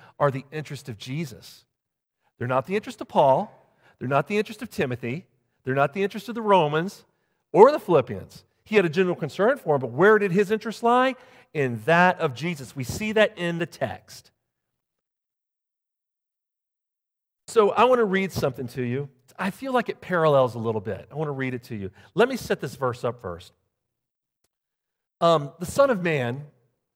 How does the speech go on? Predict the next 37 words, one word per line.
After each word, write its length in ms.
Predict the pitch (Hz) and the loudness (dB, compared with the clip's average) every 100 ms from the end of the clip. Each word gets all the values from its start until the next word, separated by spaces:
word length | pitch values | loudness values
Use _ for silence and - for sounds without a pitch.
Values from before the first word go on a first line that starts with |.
| _ _ _ _ _ | _ _ _ _ _
this 280 | - 196 202 | -6 -4 -4
is 100 | 185 | -4
in 100 | 175 | 0
Matthew 360 | 151 147 147 127 | 2 2 0 -6
twenty-five. 680 | 147 127 - 107 95 117 - _ _ _ - | -4 -4 -2 0 0 -4 -8 _ _ _ -18
The 60 | |
Son 220 | - 262 240 | -2 0 2
of 60 | |
Man 220 | 185 185 | 2 0
is 120 | 165 160 | 0 -4
gonna 120 | 143 | -6
come 220 | 165 147 | -4 -4
with 100 | 135 | -2
the 140 | 120 | -4
angels 320 | 123 117 113 117 | -4 -4 -8 -12
and 180 | 101 | -14
gather 460 | - 127 131 127 131 | -8 0 0 0 -2
the 100 | 117 | -4
nations 380 | 117 107 - 104 | -6 -6 -12 -20
and 160 | 95 | -20
gather 380 | - 127 120 117 | -6 -2 0 0
the 80 | 110 | -6
peoples, 420 | 107 113 - 92 | -6 -10 -10 -10
right? 300 | 101 110 127 - - - - | -2 -2 -2 -8 -20 -18 -6
And 100 | 147 | -4
he's 140 | 170 | -2
gonna 160 | 202 185 | -2 -2
begin 160 | 180 | -2
to 80 | 147 | -6
separate 460 | - 208 185 156 135 | -2 -2 0 -2 -2
them 100 | 131 | -4
like 140 | 123 | -6
a 40 | |
shepherd 380 | 120 - 170 156 | -10 -4 -2 -2
would 200 | 123 123 | -6 -6
separate 500 | - - 156 147 123 | -6 -6 -4 -4 -6
sheep 480 | - - 165 120 - | -8 -12 -10 -10 -14